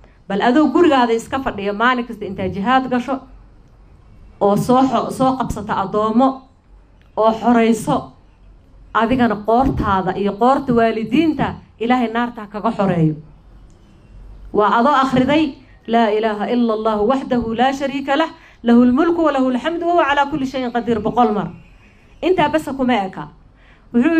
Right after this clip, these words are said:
yidhi, "Boqol xasano ayaa loo qoraa. Boqol dembi oo sayyi'ana waa lagaga tiraa." Haddana xirsi xidh bay u tahay ilaa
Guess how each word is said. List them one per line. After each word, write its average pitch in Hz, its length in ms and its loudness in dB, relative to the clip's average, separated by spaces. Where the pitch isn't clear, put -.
yidhi, 302 180 4
"Boqol 247 380 2
xasano 262 640 0
ayaa 220 280 0
loo 214 220 2
qoraa. 175 320 -6
Boqol 220 580 0
dembi 233 540 0
oo 208 140 -2
sayyi'ana 226 560 0
waa 190 140 -2
lagaga 170 300 -8
tiraa." 160 320 -8
Haddana 233 500 0
xirsi 233 500 -2
xidh 339 280 -4
bay 214 140 -2
u 262 180 0
tahay 302 460 0
ilaa 220 380 0